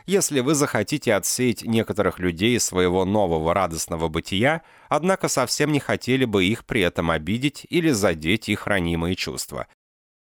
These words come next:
Я объясню, как можно легко и просто оборвать даже родственные связи, сохранив вежливый нейтралитет и не впадая в беспощадные крайности. Также я приведу несколько живых примеров,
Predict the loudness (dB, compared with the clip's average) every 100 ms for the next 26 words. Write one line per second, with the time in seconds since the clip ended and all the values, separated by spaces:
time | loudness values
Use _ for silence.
0 | _ _ -6 2 2 2 -2 -2 0 2
1 | 2 0 -2 0 0 2 0 0 0 0
2 | 2 2 2 0 0 0 0 0 0 2
3 | 0 0 0 2 2 2 0 -2 0 0
4 | 0 0 0 0 -2 -8 -2 0 0 0
5 | 2 0 0 0 2 2 0 0 0 -2
6 | 0 0 0 -2 -2 -2 -4 -16 -6 -2
7 | -2 0 -2 2 2 2 2 0 0 -2
8 | 0 0 0 0 -4 0 -2 -2 -4 -10
9 | -10 -14 -18 _ _ -2 0 0 2 2
10 | 0 2 2 4 4 4 2 0 -2 0
11 | 2 2 0 0 -2 2 2 2 0 -6